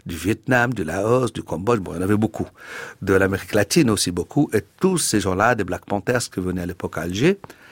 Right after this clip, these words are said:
Et toutes ces rencontres avec ces mouvements de résistance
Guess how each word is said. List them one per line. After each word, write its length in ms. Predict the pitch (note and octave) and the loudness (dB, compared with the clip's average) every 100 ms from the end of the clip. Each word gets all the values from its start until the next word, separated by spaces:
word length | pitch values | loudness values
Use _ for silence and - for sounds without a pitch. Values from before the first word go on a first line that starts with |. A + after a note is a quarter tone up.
| - - - | -20 -8 0
Et 100 | G#2+ | 2
toutes 280 | - G#3 - | 2 0 2
ces 120 | B2+ | 4
rencontres 640 | A#2 A#2+ - E3 C#3+ - | 4 0 0 0 0 -4
avec 200 | G2+ G2+ | -4 -2
ces 140 | - G2+ | 0 0
mouvements 260 | G#2 G2+ | 2 2
de 80 | F#2 | 0
résistance 640 | F2+ E2+ F#2 - C#3 D3 | -2 -2 -2 0 0 -2